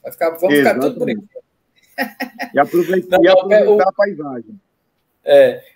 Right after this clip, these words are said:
Speaker 1: o percurso do dez tá bem bacana, tá bem desafiador, né? E, assim, o que a gente observa, que,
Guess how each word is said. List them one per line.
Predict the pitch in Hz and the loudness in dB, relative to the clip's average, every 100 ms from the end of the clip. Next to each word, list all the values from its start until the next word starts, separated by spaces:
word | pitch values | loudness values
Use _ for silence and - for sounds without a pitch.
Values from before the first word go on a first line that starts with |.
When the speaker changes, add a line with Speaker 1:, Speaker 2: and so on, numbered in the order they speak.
| _ | _
Speaker 1:
o | - 147 | -8 -4
percurso | 190 185 185 196 196 | 2 2 2 -6 -4
do | 180 | 0
dez | 180 180 | 0 2
tá | 180 | 0
bem | 175 | 0
bacana, | 185 156 - 151 175 165 | 0 0 -2 -6 -4 -4
tá | - 151 | -4 -4
bem | 151 175 180 | -4 -8 -10
desafiador, | 165 160 - 160 127 120 151 165 - _ _ _ _ _ | -4 -4 -2 -2 -2 -4 -10 -12 -20 _ _ _ _ _
né? | 110 123 156 175 - | -12 -6 -6 -8 -10
E, | 131 143 | -10 0
assim, | 165 165 - 147 139 | 0 0 -8 -10 -12
o | 139 | -8
que | 160 | -8
a | 147 | -6
gente | 156 156 | -8 -6
observa, | 165 165 - 123 117 107 110 | -6 -6 -2 -2 -2 -8 -16
que, | _ - 131 131 123 120 113 107 | _ -18 -16 -12 -12 -12 -14 -20